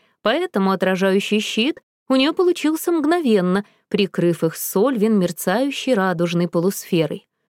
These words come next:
Бочки неумолимо приближались от грохота, закладывала уши, и любовница Эльмы зажмурилась, сжавшись в комочек. Однако снаряды, достигнув щита, подскочили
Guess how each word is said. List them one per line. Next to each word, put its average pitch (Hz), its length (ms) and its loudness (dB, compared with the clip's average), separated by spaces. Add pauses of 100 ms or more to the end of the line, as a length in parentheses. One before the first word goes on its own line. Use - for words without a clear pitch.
(260)
Бочки 202 420 0
неумолимо 208 640 2
приближались 214 760 0
от 185 140 -2
грохота, 175 580 0 (240)
закладывала 185 680 0
уши, 240 460 -2 (320)
и 240 100 2
любовница 233 600 2
Эльмы 226 260 2
зажмурилась, 226 800 2
сжавшись 220 560 -2
в - 60 -20
комочек. 269 640 -2 (440)
Однако 202 420 0
снаряды, 214 640 2
достигнув 208 560 0
щита, 370 360 0 (320)
подскочили 208 880 -2